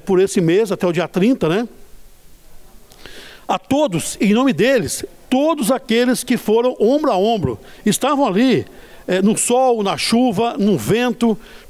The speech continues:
trabalhando diariamente em favor desta causa, desta campanha. Nós pudemos levar, nesse período, as nossas pautas de inclusão social, e aqui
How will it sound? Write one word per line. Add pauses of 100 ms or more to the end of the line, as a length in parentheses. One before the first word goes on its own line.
trabalhando
diariamente
em
favor
desta
causa, (300)
desta
campanha. (280)
Nós
pudemos
levar, (600)
nesse
período,
as
nossas
pautas
de
inclusão
social,
e
aqui